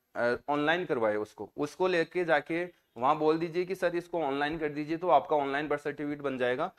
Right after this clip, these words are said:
तो वही आपका यहाँ वैलिड रहेगा। फोटो आप करंटली बनाइए, जब आप फॉर्म फिल करते हो तो दो महीने पहले भी बना सकते हो, एक महीने पहले भी खींच सकते हो। ओके, सिग्नेचर और थंब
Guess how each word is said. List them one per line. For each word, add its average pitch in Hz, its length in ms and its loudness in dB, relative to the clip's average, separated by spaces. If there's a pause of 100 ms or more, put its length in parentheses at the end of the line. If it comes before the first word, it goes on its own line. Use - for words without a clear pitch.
(200)
तो 147 60 -2
वही 151 260 4
आपका 151 300 6
यहाँ 147 180 2
वैलिड 135 340 -2
रहेगा। 156 320 2 (240)
फोटो 165 380 6
आप 180 400 8
करंटली 156 360 0
बनाइए, 165 520 -2 (280)
जब 147 260 2
आप 160 220 8
फॉर्म 160 180 -2
फिल 165 160 -6
करते 160 260 -2
हो 160 60 -4
तो 165 80 -4
दो 147 160 2
महीने 151 240 -2
पहले 151 240 -2
भी 160 60 -4
बना 151 200 -2
सकते 139 280 -10
हो, 147 60 -2
एक 147 100 -2
महीने 147 220 -4
पहले 143 220 -4
भी 147 100 -4
खींच 139 200 -8
सकते 135 320 -6
हो। 135 100 0
ओके, 196 220 0 (420)
सिग्नेचर 156 720 2
और 143 240 4
थंब 104 220 -6